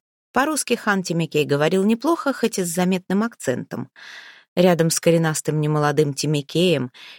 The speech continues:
Игорь смотрелся настоящим витязем,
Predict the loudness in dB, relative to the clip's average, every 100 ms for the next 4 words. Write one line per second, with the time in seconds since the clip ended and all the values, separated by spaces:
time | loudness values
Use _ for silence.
0 | _ -2 2 2 2 -2 2 2 2 0
1 | 0 0 2 2 2 0 0 0 -2 -4
2 | -6 -6